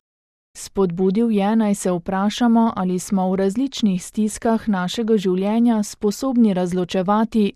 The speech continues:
kaj se dogaja v naši duši, ali razumemo, da so slabi trenutki križ in da je treba moliti,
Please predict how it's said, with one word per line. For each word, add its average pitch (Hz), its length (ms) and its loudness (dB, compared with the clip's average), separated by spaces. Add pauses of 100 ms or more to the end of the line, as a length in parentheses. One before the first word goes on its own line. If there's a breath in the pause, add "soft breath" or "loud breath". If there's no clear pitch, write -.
kaj 208 260 0
se 247 180 -2
dogaja 180 460 -2
v 185 60 -2
naši 180 400 -4
duši, 202 500 -2 (400 loud breath)
ali 190 380 0
razumemo, 220 640 2
da 185 160 0
so 180 280 -4
slabi 185 440 -4
trenutki 220 600 0
križ 240 460 -4
in 180 180 -2
da 185 100 -4
je 180 280 -4
treba 190 380 0
moliti, 214 600 2